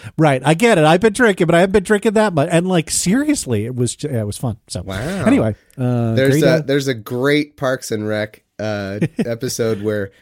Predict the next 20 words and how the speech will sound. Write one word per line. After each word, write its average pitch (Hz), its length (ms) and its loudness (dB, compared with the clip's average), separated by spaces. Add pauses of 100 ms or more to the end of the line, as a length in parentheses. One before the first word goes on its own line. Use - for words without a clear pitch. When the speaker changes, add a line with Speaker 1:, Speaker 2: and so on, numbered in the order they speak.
(300)
Speaker 2:
they 113 220 0
have, 110 580 -6
uh, 113 160 -14
you 113 200 -4
know, 101 140 -4
f-, - 240 -16
six - 420 -4
different 143 320 -4
colors 120 380 -2
of 95 140 -10
white 104 380 -4 (400)
that 110 180 -4
they're 120 140 -2
doing, 123 380 0
and, 110 280 -4
and 113 200 -4
they 113 120 -4
try 120 200 -2
to 113 80 -4
get 107 300 -4